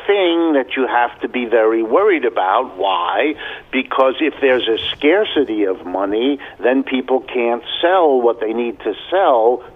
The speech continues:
to get it. And then they won't have it. And if they don't have it, well, they can't buy other people's stuff, who then won't have people to sell it to, and it could get very disorganized, the economy, and a lot of people could suffer.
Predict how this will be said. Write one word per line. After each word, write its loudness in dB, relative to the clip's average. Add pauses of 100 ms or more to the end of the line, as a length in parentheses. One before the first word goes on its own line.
to -2
get 2
it. -2 (380)
And -2
then 2
they 4
won't 2
have 0
it. 2
And -2
if 0
they 2
don't 2
have 0
it, 2
well, 0
they 2
can't 0
buy 4
other 4
people's -2 (140)
stuff, 4 (400)
who 2
then 4
won't 0
have 0
people -2
to 2 (100)
sell 4
it 2
to, 2 (200)
and 0
it -2
could 0
get 2
very 2
disorganized, 0
the -2
economy, -2 (180)
and -2
a 2
lot 2
of -2
people -4
could -2 (160)
suffer. 0